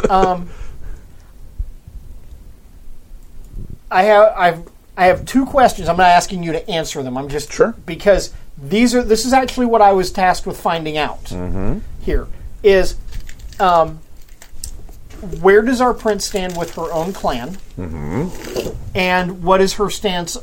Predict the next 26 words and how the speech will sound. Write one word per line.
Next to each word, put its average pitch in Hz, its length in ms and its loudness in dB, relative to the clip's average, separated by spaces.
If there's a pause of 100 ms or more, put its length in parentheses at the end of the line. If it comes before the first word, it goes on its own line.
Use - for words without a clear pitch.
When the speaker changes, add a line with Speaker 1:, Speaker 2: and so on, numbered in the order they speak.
Speaker 2:
on 160 580 0 (180)
an 160 140 2
alliance 156 640 -2 (120)
with 151 440 -4 (220)
Rustovich? - 520 -8 (320)
Speaker 1:
Mm-hmm. 107 280 -4 (320)
Speaker 2:
Well, 165 360 4
I 175 80 -2
don't 262 220 2
know 269 120 4
the 214 80 2
first 190 360 -2
one, 254 260 0
Speaker 1:
Mm-hmm. - 280 -8
Speaker 2:
although 180 260 4
I 170 100 8
assume 180 340 0
it's 165 120 -8
pretty 156 260 -6
good 156 400 -2 (260)
based 165 240 -4
on 160 140 0
what 147 120 2
I'm 135 120 -2
seeing. 175 480 -6 (160)
Speaker 1:
Yeah. 92 220 6